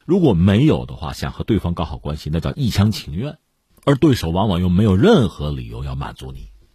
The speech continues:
我们讲了，从俄罗斯的历史，从叶利钦算起，你可以看到啊，这一波一波的操作以及后果啊，普京也好，梅德韦杰夫也好，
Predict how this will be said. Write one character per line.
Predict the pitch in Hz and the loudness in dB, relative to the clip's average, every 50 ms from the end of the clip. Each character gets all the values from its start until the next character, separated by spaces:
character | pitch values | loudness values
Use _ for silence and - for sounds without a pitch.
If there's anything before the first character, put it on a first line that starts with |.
| _ _ _ _ _ - | _ _ _ _ _ 0
我 | 95 101 | 2 2
们 | 113 110 | 4 2
讲 | 95 92 71 58 60 | 2 0 -2 -4 -6
了， | 64 64 - | -8 -10 -6
从 | - - 87 | -4 -2 0
俄 | - - | 2 2
罗 | 92 98 98 | 2 2 2
斯 | - - 85 | 0 0 2
的 | 95 92 | 2 4
历 | 90 90 78 | 4 2 0
史， | - - 62 | -2 -4 -8
从 | 62 - 80 95 | -6 -4 -2 0
叶 | 104 101 | 2 2
利 | 82 71 | 2 2
钦 | - 110 101 | 2 2 2
算 | - - 101 80 | 2 2 0 0
起， | - - - 107 - - - - - _ | -2 -6 -12 -16 -16 -18 -20 -20 -14 _
你 | - 78 | -8 -6
可 | - - | -4 -4
以 | 82 | -4
看 | - - - - 110 80 69 | -4 -4 -4 -2 -2 -4 -4
到 | 69 | -6
啊， | 62 55 - - - - - - | -8 -10 -10 -12 -14 -16 -10 -4
这 | 113 117 | 0 2
一 | 120 107 | 2 4
波 | 92 135 135 | 4 4 4
一 | 127 113 | 4 4
波 | 113 120 | 2 2
的 | 95 | 0
操 | 90 - - - 127 127 131 | -2 -4 0 2 2 4 4
作 | 110 117 104 87 | 4 2 2 0
以 | 73 71 73 | 0 -4 -4
及 | 69 90 | -2 -2
后 | 104 - 143 131 107 | 0 2 2 0 0
果 | - - - | 0 -6 -12
啊， | - - - - - _ _ _ _ _ _ _ _ - | -18 -20 -20 -20 -20 _ _ _ _ _ _ _ _ -6
普 | - - 117 | -2 0 2
京 | 85 113 135 127 | 4 4 4 4
也 | 117 104 82 | 4 2 2
好， | 69 76 76 | 0 0 2
梅 | 80 87 95 | 2 4 4
德 | 95 101 | 4 4
韦 | 98 98 90 | 2 2 0
杰 | 80 82 73 | 0 -4 -6
夫 | 67 - - 64 | -6 -8 -10 -12
也 | 58 | -12
好， | 57 - - - _ | -12 -14 -18 -20 _